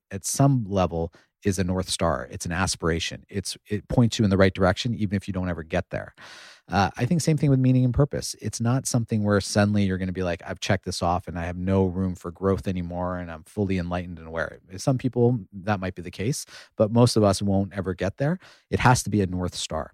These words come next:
And so what's important is the practice. So then you ask yourself, "How do I create meaning and purpose in my life?" Not how do I achieve it? Like, what is my role in creating the conditions where I can find meaning and purpose? If I find meaning and purpose through relationships, then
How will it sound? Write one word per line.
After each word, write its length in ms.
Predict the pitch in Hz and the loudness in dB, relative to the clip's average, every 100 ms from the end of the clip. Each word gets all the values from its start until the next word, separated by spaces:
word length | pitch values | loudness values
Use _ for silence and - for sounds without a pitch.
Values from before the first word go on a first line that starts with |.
| _ | _
And 100 | 104 | -6
so 140 | - 107 | 0 4
what's 240 | 120 - | 4 2
important 320 | 117 - 123 | -2 -2 -2
is 100 | 120 | -2
the 60 | 113 | -4
practice. 420 | - 175 _ - | 0 -2 _ -4
So 160 | - 131 | 0 2
then 200 | 190 165 | 4 4
you 80 | |
ask 160 | 123 113 | 2 2
yourself, 280 | 120 113 104 _ _ | -2 -2 -2 _ _
"How 160 | - 127 | 4 6
do 120 | 127 | 8
I 160 | 107 98 95 | 6 4 -2
create 480 | - - 107 135 170 | -12 -2 6 8 8
meaning 320 | 127 107 98 | 2 2 0
and 80 | 92 | -4
purpose 340 | - 90 82 - | -8 -12 -10 -8
in 80 | |
my 120 | 82 80 | -8 -6
life?" 320 | 80 78 _ _ _ - | -6 -6 _ _ _ -4
Not 300 | 95 113 - | 2 2 2
how 200 | - 101 | -2 0
do 100 | 95 | 2
I 100 | 85 | -2
achieve 520 | 78 _ - - 147 | -4 _ -6 -2 -2
it? 240 | - - - | -2 -10 -10
Like, 260 | 85 87 - - _ | -10 -10 -16 -20 _
what 140 | 131 | 4
is 120 | 131 101 | 4 4
my 260 | 98 139 | 6 8
role 460 | 139 107 92 90 85 | 8 6 4 0 -6
in 180 | 107 101 | -8 -8
creating 520 | - 110 117 113 98 | -2 2 4 2 -2
the 80 | 98 | -2
conditions 600 | 104 101 - 95 90 92 | 0 0 0 -4 -6 -4
where 320 | 95 92 92 | -2 -2 -4
I 60 | 101 | -10
can 160 | 98 | -10
find 300 | - 131 160 | -4 0 0
meaning 200 | 98 87 | -2 -8
and 120 | 85 | -14
purpose? 340 | 76 - - - | -18 -16 -16 -14
If 140 | 98 | -2
I 100 | 113 | 0
find 320 | 110 117 107 | 2 0 2
meaning 240 | 107 110 107 | 0 0 0
and 100 | 104 | -2
purpose 340 | 110 101 104 | -4 -6 -8
through 120 | - | -4
relationships, 600 | 101 104 151 123 - 113 - | 0 4 2 2 -2 -4 0
then 180 | 110 | 0